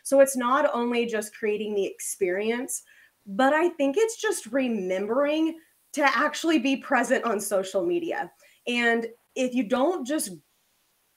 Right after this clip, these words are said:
do social media, if you don't just go for it, then how do you create the experience? How do people even know that you are offering them a, s-, you know, a certain experience in your booth?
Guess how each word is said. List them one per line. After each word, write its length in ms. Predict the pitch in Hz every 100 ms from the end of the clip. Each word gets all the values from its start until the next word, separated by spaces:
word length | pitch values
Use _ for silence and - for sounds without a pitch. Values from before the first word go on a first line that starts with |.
| -
do 240 | 247 269
social 460 | 277 285 262 262 226
media, 280 | 220 214 190
if 60 |
you 80 | 202
don't 180 | 233 285
just 240 | 302 165 -
go 240 | 190 214
for 340 | 220 196 170
it, 180 | 165 160 180 175
then 460 | 202 190 190 190 190 - _ _ _ _ _ -
how 280 | 220 269 285
do 60 |
you 120 | 285
create 480 | - - 240 220 226
the 140 | 233 190
experience? 580 | 147 - 196 185 185
How 160 | - 226
do 80 | 254
people 300 | 254 247 233
even 340 | 226 214 202
know 260 | 196 196 208
that 200 | 196 190
you 160 | 208
are 240 | 202 185 -
offering 580 | 165 247 - 214 202 190
them 220 | 185 185
a, 160 | - 180
s-, 240 | 180 -
you 100 | 226
know, 120 | 208
a 60 | 180
certain 340 | - 190 202
experience 640 | 185 - - 180 180 180 -
in 180 | 180
your 120 | 175 180
booth? 340 | 180 160 185